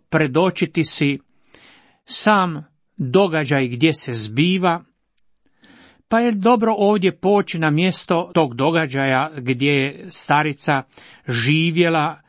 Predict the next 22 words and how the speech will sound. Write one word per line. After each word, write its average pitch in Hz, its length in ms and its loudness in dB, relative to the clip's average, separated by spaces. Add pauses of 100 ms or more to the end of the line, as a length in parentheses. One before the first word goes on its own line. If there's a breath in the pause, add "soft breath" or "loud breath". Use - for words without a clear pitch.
(120)
i 208 80 0
što - 240 2
je 202 80 2
doživjela 147 920 0
u 160 100 -2
hramu. 98 580 -6 (840 loud breath)
Hram 196 640 2 (920 soft breath)
u 180 140 0
kojega 160 340 2
je 139 80 2
ona 127 240 0
došla 170 640 0 (680 loud breath)
imao 202 480 4
je 156 360 0
trinaest 175 920 -2 (120)
škrabljica - 960 -8 (320)
gdje 139 200 -4
se - 160 -4
ubacivao 123 720 -4
novac 104 640 -10 (400)
za 143 200 -2
milostinju. 123 680 -4